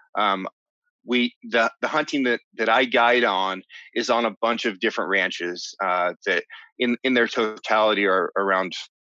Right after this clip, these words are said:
I don't know, a hundred and fifty thousand acres, I guess. But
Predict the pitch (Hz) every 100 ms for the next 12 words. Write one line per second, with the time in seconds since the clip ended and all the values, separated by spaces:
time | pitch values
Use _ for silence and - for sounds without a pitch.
0 | _ - 185 170 80 85 - _ 92 123
1 | 123 101 98 104 - 92 90 85 85 80
2 | 76 69 - 85 - - - - _ -
3 | - _ _ _ _ _ _ - 107 98
4 | 82